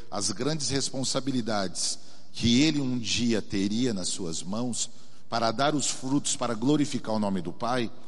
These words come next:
primeiramente ele teve que ser trabalhado. Davi queria ser guerreiro e Deus podava ele. "Você não vai ser guerreiro não, você vai cuidar de ovelhas." Davi era louco para ir para a guerra. Mal ele saberia, sabia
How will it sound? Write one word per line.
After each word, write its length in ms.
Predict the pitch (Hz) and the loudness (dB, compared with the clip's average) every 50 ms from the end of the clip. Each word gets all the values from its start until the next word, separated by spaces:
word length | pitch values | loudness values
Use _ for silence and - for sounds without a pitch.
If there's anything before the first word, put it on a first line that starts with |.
| - - | -6 -6
primeiramente 720 | - 113 110 98 104 120 131 123 107 101 101 113 120 113 - | -6 -4 -2 0 2 2 2 2 2 2 0 0 0 -2 -4
ele 80 | - | -6
teve 200 | - - 117 107 | -6 -6 -6 -6
que 80 | - - | -6 -6
ser 140 | - - 113 | -4 -4 -4
trabalhado. 680 | - - 120 117 123 113 113 117 117 - - 139 - - - - - - - - - - - - - - - - - - - - - - - - - - - | -6 -6 -6 -6 -4 -4 -4 -4 -4 -6 -6 -6 -6 -8 -6 -6 -6 -6 -6 -6 -6 -6 -6 -6 -6 -6 -6 -6 -8 -8 -8 -8 -8 -8 -8 -8 -8 -6 -2
Davi 340 | 107 - 101 95 95 131 | -2 -2 -2 0 0 0
queria 260 | 151 - - 143 139 127 | 0 2 2 2 2 2
ser 200 | - - 151 147 | 2 2 2 2
guerreiro 680 | 131 139 147 143 113 110 131 151 156 147 113 85 - 101 - | 2 2 2 2 2 2 4 4 4 4 4 2 0 -4 -4
e 60 | - | -4
Deus 320 | 95 87 117 120 110 - - - - - - - - - | -2 0 0 0 0 -2 -4 -4 -6 -6 -6 -6 -6 -4
podava 560 | - 123 120 101 98 98 98 90 82 78 73 - - - - - | -4 -2 -2 0 0 0 0 0 -2 -4 -4 -6 -6 -6 -6 -6
ele. 280 | 85 82 78 71 73 - - - - | -6 -6 -4 -6 -6 -6 -6 -6 -6
"Você 140 | - - 92 | -6 -6 -4
não 80 | 95 98 | -4 -4
vai 120 | 95 95 | -4 -2
ser 120 | - - | -2 -2
guerreiro 320 | 104 98 95 82 104 107 107 | -2 -2 -2 0 0 0 0
não, 160 | 104 95 87 | 0 0 0
você 100 | 78 - | -2 -2
vai 100 | 87 87 | -4 -4
cuidar 240 | 82 - 92 95 95 | -4 -4 -2 -2 -2
de 80 | 90 | -2
ovelhas." 520 | 101 95 82 80 82 71 65 64 62 - - - - - - - | -2 -4 -4 -4 -6 -6 -6 -6 -6 -6 -6 -6 -6 -6 -6 -6
Davi 260 | - 92 104 107 110 151 | -6 -6 -4 -2 0 2
era 100 | 156 156 | 2 2
louco 500 | 156 156 151 151 156 165 160 156 - 123 | 0 0 -2 -2 -2 -2 -2 -2 -2 -2
para 180 | - 110 101 | -2 0 0
ir 160 | 98 95 87 | 0 0 -2
para 180 | 73 - - 80 | -2 -4 -6 -6
a 20 | |
guerra. 380 | 78 76 73 65 - - - - - - - - - - - - - - - - - - | -6 -6 -6 -6 -6 -6 -8 -8 -8 -8 -8 -8 -8 -8 -6 -6 -6 -6 -6 -6 -6 -4
Mal 380 | - 98 117 131 127 117 - - | 0 0 2 2 0 -2 -4 -4
ele 240 | - 117 117 123 131 | 0 0 2 2 2
saberia, 640 | 123 - - 127 104 101 110 107 101 101 113 131 - | 0 0 0 0 0 0 0 0 2 2 0 0 0
sabia 540 | - - 101 95 92 107 127 147 156 151 | 0 0 0 0 4 6 6 6 6 6